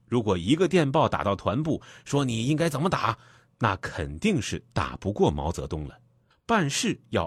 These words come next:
按照具体情况审时度势，上下都有为，直接就搞坏了。道家无为的精神影响非常大。道家抽象地讲无和有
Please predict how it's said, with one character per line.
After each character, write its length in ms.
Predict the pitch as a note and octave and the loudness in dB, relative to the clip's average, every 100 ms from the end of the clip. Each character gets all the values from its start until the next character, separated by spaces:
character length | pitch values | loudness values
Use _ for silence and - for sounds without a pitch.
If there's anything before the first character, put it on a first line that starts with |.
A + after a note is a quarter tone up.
| - | 0
按 200 | A2 D#2 | -4 0
照 180 | E2+ C#2+ | -2 -2
具 280 | - F#3 C#3+ | -4 -2 -2
体 240 | - - | -4 -12
情 320 | - - G2+ | -10 -6 -6
况 240 | D#3 A2+ - - - - | 0 0 -2 -14 -20 -4
审 420 | - F2 C#2+ C#2 | 0 0 0 -4
时 320 | - E2+ F#2 | -2 -2 -4
度 240 | E2+ D2 | -4 -6
势， 260 | E2 - - _ _ _ _ _ - | -2 -2 -2 _ _ _ _ _ -6
上 260 | - D#3+ G#2 | 4 4 6
下 160 | C3 | 0
都 240 | G#2+ F#3 G#3 | 4 4 4
有 140 | D2 | 2
为， 340 | B1+ C2 F2+ - _ _ _ | -2 -8 -8 -10 _ _ _
直 320 | - G#2+ D#3+ | -8 0 2
接 240 | F3+ F#3+ F#3 | 4 4 2
就 200 | - F2+ | 0 -4
搞 240 | - C#2+ A#1+ | -4 -8 -8
坏 320 | - G2+ C2+ - | 2 4 4 -10
了。 140 | - _ _ _ _ _ _ _ | -20 _ _ _ _ _ _ _
道 200 | - A2 | 6 6
家 240 | F#2 A2+ A#2+ | 6 2 2
无 160 | A#2+ D3+ | 2 4
为 160 | C#3 | 4
的 120 | D3+ A#2+ | 4 0
精 320 | - A3 A3 | 0 -2 -2
神 240 | A#2 B2+ | -2 -2
影 220 | G#2+ F#2 | -2 -2
响 220 | A#2 C#2 A#1+ | -2 -6 -2
非 260 | D#3 E3+ | 0 0
常 260 | - - C#2 | -2 -10 -8
大。 220 | D#2+ - _ _ _ _ - | -8 -10 _ _ _ _ 2
道 180 | A#2+ | 2
家 180 | F#2+ A2+ | 4 0
抽 280 | A#2 - F#3+ | -2 0 -2
象 180 | G3 C3+ | 0 0
地 80 | D#2+ | -2
讲 360 | - B1+ B1 - _ | -4 -8 -10 -18 _
无 380 | - G#2 E3 F#3+ _ | -4 -2 -2 -4 _
和 260 | - - E3 | -8 0 0
有 180 | C3 | 0